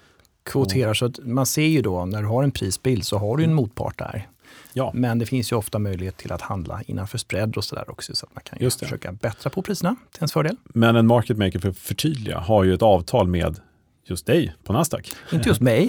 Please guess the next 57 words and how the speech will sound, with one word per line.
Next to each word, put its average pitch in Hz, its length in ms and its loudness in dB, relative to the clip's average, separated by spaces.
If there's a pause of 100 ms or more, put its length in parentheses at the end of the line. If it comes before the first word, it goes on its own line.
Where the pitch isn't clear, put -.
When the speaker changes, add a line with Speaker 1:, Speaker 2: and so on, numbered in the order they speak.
Speaker 2:
<laughs> 113 120 8
Nej. 196 120 8
Speaker 1:
<laughs> - 0 -
men 170 340 8
med 147 100 8
Nasdaq, 131 280 2
ja, 120 40 2
Speaker 2:
Ja, 104 40 0
Speaker 1:
precis. 110 180 6
Speaker 2:
med 151 100 6
Nasdaq, 104 380 4
Speaker 1:
Ja, 120 200 4
Speaker 2:
eh, 101 80 4
Speaker 1:
med 98 120 2
börsen. 127 320 0 (220)
Speaker 2:
och 127 160 4
se - 120 -4
till 113 140 4
att 104 60 2
ställa 104 200 4
priser 107 360 2
ett, - 260 -2
eh, 95 240 2 (480)
eh, 101 340 -8 (180)
ett 117 100 -2
antal 113 360 4
serier 110 520 2
Speaker 1:
Mm. 107 120 -6
Speaker 2:
som 107 180 0
är 98 60 4
nära 95 260 4
at - 260 -2
the 117 100 0
money, 92 320 2
nära 95 220 4
aktiekursens 98 680 -6
lösenpris 95 640 -4
Speaker 1:
Mm. 113 140 -2
Speaker 2:
och 95 380 -6 (300)
upp 113 180 -4
och 107 60 2
ner. 139 180 -2 (280)
Speaker 1:
Lite - 240 -6
grann 127 140 2
som 123 300 0
Jim 135 380 2
berörde 113 240 2
tidigare 117 320 -2
också. - 240 -6
Speaker 2:
Mm. 120 160 4 (240)
Speaker 1:
Mm. 156 140 -2 (280)
Speaker 2:
Precis, - 480 -2
så - 100 0
att, - 220 -2
eh, 113 240 4 (340)
det - 80 2
s-, - 220 4